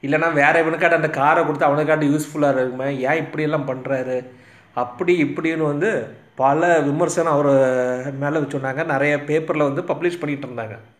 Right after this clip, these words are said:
அந்த ஒரு மாசம் முடிஞ்ச பிறகு வந்து அந்த பிரஸ் மீட்டிங்ல வந்து அவர்கிட்ட நிறைய கொஸ்டின்ஸ் கேக்குறாங்க.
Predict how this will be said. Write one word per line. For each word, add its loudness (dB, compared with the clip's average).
அந்த 2
ஒரு 6
மாசம் 4
முடிஞ்ச 0
பிறகு 4
வந்து 0
அந்த -2
பிரஸ் 2
மீட்டிங்ல 2
வந்து 2
அவர்கிட்ட 2
நிறைய 2
கொஸ்டின்ஸ் -2
கேக்குறாங்க. 0